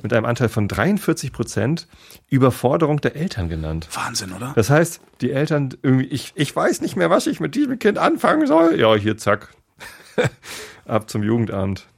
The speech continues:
Speaker 2: Geht das so einfach?
Speaker 1: Ab,
Speaker 2: Also
Speaker 1: ab
Speaker 2: muss man
Speaker 1: ins
Speaker 2: nur sagen,
Speaker 1: Heim.
Speaker 2: „Ich weiß nicht, was ich mit diesem Kind anfangen soll“, oder muss da schon
Speaker 1: Ich
Speaker 2: mehr
Speaker 1: hab
Speaker 2: vorfallen?
Speaker 1: keine Ahnung. Also ich, äh, ich, in, in meinem Umfeld gibt's keine Kinder, die in Obhut genommen worden sind.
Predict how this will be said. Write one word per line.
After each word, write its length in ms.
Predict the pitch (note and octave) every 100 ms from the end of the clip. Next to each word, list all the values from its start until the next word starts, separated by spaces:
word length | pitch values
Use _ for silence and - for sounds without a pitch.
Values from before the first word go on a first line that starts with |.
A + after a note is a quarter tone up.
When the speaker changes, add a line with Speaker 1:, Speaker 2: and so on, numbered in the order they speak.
| _ _ _ _
Speaker 2:
Geht 100 | C3
das 120 | D3+ -
so 120 | -
einfach? 380 | A2 C#3 G#2+ -
Speaker 1:
Ab, 60 |
Speaker 2:
Also 100 | C3+
Speaker 1:
ab 40 | D3
Speaker 2:
muss 80 | E3+
man 60 |
Speaker 1:
ins 60 | D#3
Speaker 2:
nur 80 | C#3+
sagen, 100 | G2 F#2+
Speaker 1:
Heim. 40 |
Speaker 2:
„Ich 120 | C3+
weiß 160 | B2+ D3
nicht, 120 | D3
was 120 | D3
ich 60 | C#3+
mit 120 | C3+
diesem 160 | C3 B2
Kind 200 | C#3 C3
anfangen 380 | B2 - F#3+ F#3
soll“, 120 | E3+
oder 120 | D3+
muss 160 | C#3+ D3
da 80 | C3
schon 180 | - A#2
Speaker 1:
Ich 60 |
Speaker 2:
mehr 100 | A2
Speaker 1:
hab 60 | A2+
Speaker 2:
vorfallen? 360 | - F2 F2
Speaker 1:
keine 120 | F2 G#2+
Ahnung. 240 | B2+ F#2+
Also 140 | F2+
ich, 200 | F#2 -
äh, 440 | G#2+ F#2+ F#2 F#2 F2+ _ - - _ _ _ _ _ -
ich, 320 | A2 - -
in, 220 | A2+ A2
in 120 | A2+
meinem 240 | F#2 A#2 B2+
Umfeld 360 | B2 A#2+ A2+
gibt's 220 | A2+ G2+ -
keine 280 | G2+ A2+ C3+
Kinder, 420 | - C#3+ C#3+ C#3+
die 260 | C3 B2+ C3
in 400 | A#2+ A#2 A#2 A2+
Obhut 340 | A#2 C3 A#2+
genommen 380 | A#2+ A#2+ B2 A#2+
worden 260 | A#2+ B2
sind. 300 | A#2+ C3 F3